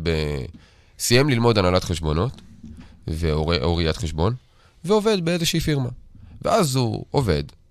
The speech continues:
עושה את העבודה, רואה את הבוס ואומר, "בואנה, אני לא מבין, אני עושה את כל העבודה. אני גם חושב שאני חכם יותר מהבוס. למה ש-, למה שאני אעבוד בשבילו?"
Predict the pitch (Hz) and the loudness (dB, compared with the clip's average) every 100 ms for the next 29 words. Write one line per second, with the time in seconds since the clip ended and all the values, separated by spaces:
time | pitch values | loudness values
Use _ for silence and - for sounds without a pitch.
0 | _ - 139 135 104 82 71 - - - | _ -10 2 2 2 0 -2 -6 -14 -20
1 | _ 87 87 135 190 175 127 85 78 - | _ -2 4 4 4 2 0 0 -2 -2
2 | 95 135 170 147 202 262 87 143 190 98 | -2 0 -2 -2 -4 -2 -2 -2 -4 -6
3 | - _ - 175 208 180 170 160 139 113 | -8 _ -6 -4 -2 -4 -2 2 2 2
4 | 78 90 - - - _ - 131 165 147 | -2 -4 -12 -20 -20 _ -2 0 0 -2
5 | 185 202 175 160 165 160 110 92 71 73 | -2 -2 -2 -4 -2 0 2 0 0 0
6 | 87 - - - - - - - - - | -2 -6 -14 -20 -20 -20 -20 -20 -20 -18
7 | - 98 139 139 120 147 165 160 160 160 | -6 -2 -2 0 -2 -2 -4 -4 -4 -6
8 | 160 175 | -6 -6